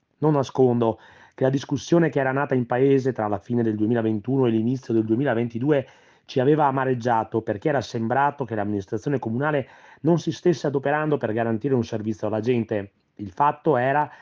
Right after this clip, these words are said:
che se si trattava di una questione fra privati il comune non poteva entrarci.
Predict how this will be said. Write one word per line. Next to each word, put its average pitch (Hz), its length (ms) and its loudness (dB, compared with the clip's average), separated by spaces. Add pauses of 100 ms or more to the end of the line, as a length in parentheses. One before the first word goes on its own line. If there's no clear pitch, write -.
(180)
che 110 140 -2
se 101 160 -6
si 131 160 -8
trattava 147 500 0
di 123 60 -2
una 113 140 -2
questione 120 440 -2
fra 113 200 -2
privati 127 520 0
il 120 140 -2
comune 156 400 0
non 151 260 0
poteva 135 380 -2
entrarci. 117 560 -8